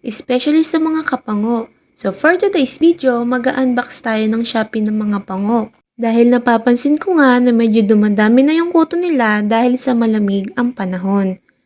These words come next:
Kaya inorderan ko sila ng sabon at pang-spray na para sa kuto. Ito ay ang Betcor. So dati ko na rin talagang gamit ito kay Mami Sampalang. Pero nag-try kasi ako ng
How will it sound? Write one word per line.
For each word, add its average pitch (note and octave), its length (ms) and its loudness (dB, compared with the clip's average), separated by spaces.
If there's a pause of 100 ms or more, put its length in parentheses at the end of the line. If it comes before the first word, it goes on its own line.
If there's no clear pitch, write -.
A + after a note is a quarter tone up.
(140)
Kaya A#3+ 320 2
inorderan D4 640 2
ko F4+ 80 2
sila C4 400 2
ng A3+ 240 -2
sabon A#3+ 480 2
at B3+ 240 -4
pang-spray B3+ 720 -4 (240)
na E4 160 -4
para C4+ 320 0
sa A#3+ 160 -4
kuto. G3+ 560 -6 (240)
Ito D#4 320 -2
ay A#3+ 320 4
ang G3 320 -2
Betcor. F#3+ 720 0 (240)
So G#3+ 240 -2
dati D4 320 0
ko F#4 80 0
na F4 160 2
rin E4+ 160 -2
talagang D4+ 400 2
gamit A#3+ 400 0
ito G#3+ 400 -4
kay G#3 160 0
Mami G#3 320 4
Sampalang. F#3+ 720 0 (320)
Pero D4 400 2
nag-try C4+ 480 0
kasi D#4+ 240 2
ako A3+ 400 0
ng A3+ 160 -2